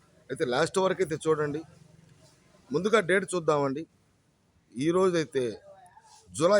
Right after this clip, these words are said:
ఇరవై మూడు, రెండు వేల ఇరవై నాలుగు, ఈరోజు మంగళవారం. సరుకుల గురించి అయితే అరవై ఐదు నుంచి డెబ్బై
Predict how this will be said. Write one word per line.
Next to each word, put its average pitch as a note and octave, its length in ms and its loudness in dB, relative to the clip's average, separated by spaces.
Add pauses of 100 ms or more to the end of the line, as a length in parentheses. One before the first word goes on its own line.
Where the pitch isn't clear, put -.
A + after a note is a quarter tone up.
ఇరవై E3+ 260 4
మూడు, D#3+ 180 0 (280)
రెండు D3 200 -2
వేల D#3 200 0
ఇరవై D3 240 0
నాలుగు, C3+ 280 -4 (600)
ఈరోజు G3 260 2 (120)
మంగళవారం. C#3 440 -2 (760)
సరుకుల A3 320 2 (100)
గురించి G3+ 320 -2
అయితే G#3 200 4 (1200)
అరవై D#3+ 220 0
ఐదు E3+ 160 -6
నుంచి G3 160 -8 (120)
డెబ్బై D3 220 0